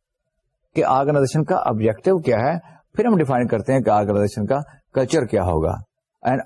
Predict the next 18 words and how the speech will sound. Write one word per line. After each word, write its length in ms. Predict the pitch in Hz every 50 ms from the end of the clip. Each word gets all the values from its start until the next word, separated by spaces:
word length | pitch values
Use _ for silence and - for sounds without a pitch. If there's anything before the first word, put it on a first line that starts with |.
| - 120 127
organization 500 | 135 135 147 151 143 139 127 - 147 127 -
to 100 | - 95 104
organization 580 | 110 107 120 127 127 120 127 120 131 151 151 147 - - - _ _
کلچر 260 | - 131 123 - 131
بدلتے 360 | 107 107 104 101 98 117 123
جائیں 220 | 127 131 131 135 131
گے۔ 120 | 147 147
Why؟ 300 | 143 117 104 107 120 147 170 180 170 - - _ _ -
Because 300 | 120 - 123 123 117 -
آرگنائزیشن 560 | 107 104 104 104 110 113 107 107 - - 113
کے 160 | 117 160 151
آبجیکٹو 400 | - 110 104 104 101 - - 131
چینج 220 | 117 - 107 98 95
ہوتے 220 | 95 - - 92
جائیں 240 | 90 87 85 87 87
گے۔ 80 | 87 90 - _ _ _ _ _ _ _ -
ایک 200 | 135 131 131 - - -
ایجوکیشنل 500 | - 117 113 117 - 123 123 - 156